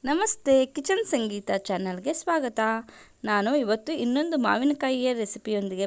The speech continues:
ಬಂದಿದ್ದೀನಿ. ಅದೇನೆಂದರೆ ಮಾವಿನಕಾಯಿಯ ಸಿಹಿ ಚಟ್ನಿ ಅಥವಾ ಮಾವಿನಕಾಯಿಯ ತೊಕ್ಕು ಅಂತಲೂ ಹೇಳ್ಬೋದು. ಇದನ್ನು ಹೇಗೆ ಮಾಡೋದು ಅಂತ ನೋಡೋಣ. ಇದಕ್ಕೆ ಏನೇನು ಇಂಗ್ರೀಡಿಯೆಂಟ್ಸ್ ಬೇಕಾಗುತ್ತೆ ಅನ್ನೋದನ್ನು ಮೊದಲು ನೋಡೋಣ. ಈ ಮಾವಿನಕಾಯಿ,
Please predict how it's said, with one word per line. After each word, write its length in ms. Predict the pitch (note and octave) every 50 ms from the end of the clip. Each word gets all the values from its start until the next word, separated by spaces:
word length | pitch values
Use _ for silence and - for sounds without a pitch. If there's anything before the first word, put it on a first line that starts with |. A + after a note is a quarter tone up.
| G3
ಬಂದಿದ್ದೀನಿ. 460 | F#3 F3+ E3+ E3+ E3+ F3 F3 G3 B3+ F#4 - - - - - - - - -
ಅದೇನೆಂದರೆ 580 | G3+ F#3+ G#3+ A3 G#3 F#3+ F3 F3 F3 A3+ D#4 G#4+ F#4+ C4 A#3+
ಮಾವಿನಕಾಯಿಯ 640 | A3+ G#3+ A3+ C4 C4+ C4+ - B3+ A#3+ B3+ B3+ C4+ D#4 D#4+ D#4+ -
ಸಿಹಿ 240 | - C#4+ D#4 F4+
ಚಟ್ನಿ 500 | F4+ - - A#3+ G#3 - - - G#3 A3 D4 G4+ - - - - - - _ _ -
ಅಥವಾ 260 | A3 - - - C#4+ F4+ - - _ - -
ಮಾವಿನಕಾಯಿಯ 680 | G#3+ A3 A#3 B3 B3+ A#3+ - - G#3 G3+ A3 B3 D#4+ F#4 - - _ -
ತೊಕ್ಕು 380 | D4 C#4+ C#4+ _ - C#4+ C4+ A3+ G#3
ಅಂತಲೂ 380 | G3 F3+ - F#3 F#3 A3 D#4+ G4+ E4
ಹೇಳ್ಬೋದು. 500 | B3+ F3 E3+ F3 E3+ E3+ D#3+ D#3+ E3 F3+ F3 - - - - - - - - _ - -
ಇದನ್ನು 300 | F3 F#3+ F#3 G#3 B3+ F4+ E4 C#4
ಹೇಗೆ 220 | G#3+ A3 G#3+ G#3 G3
ಮಾಡೋದು 320 | F#3+ F3+ F3+ F3 F3 F3 E3+ E3+
ಅಂತ 160 | E3+ E3 - A3+ A#3 G#3 F3
ನೋಡೋಣ. 280 | E3+ E3+ F#3+ F#3 G#3 D4+ A#4 - - - - - _ -
ಇದಕ್ಕೆ 280 | B3 A3+ A3 - E4 F#4 D4 A3+
ಏನೇನು 260 | A3+ A3 C4 D#4 F4 - - A#3
ಇಂಗ್ರೀಡಿಯೆಂಟ್ಸ್ 640 | A3 G3 F#3+ G3 G#3+ G3 G#3+ A3 A3+ A3 G#3+ - G3+ F#3
ಬೇಕಾಗುತ್ತೆ 460 | F3+ - F3+ E3+ E3 E3+ E3 - E3+ E3
ಅನ್ನೋದನ್ನು 420 | E3 E3+ E3 E3 F#3 C#4 G#4+ A4+ E4+ A3+
ಮೊದಲು 260 | F3 E3+ G3 G#3 G3+ F3+
ನೋಡೋಣ. 280 | E3 D#3 D#3 D#3+ D#3+ F#3 C4+ F#4+ - - - - - - - - _ _ -
ಈ 100 | C4+ C4+ B3 A#3+
ಮಾವಿನಕಾಯಿ, 560 | A3+ A3+ A#3+ C4+ D4 D4 - B3 G#3+ A3+ C#4+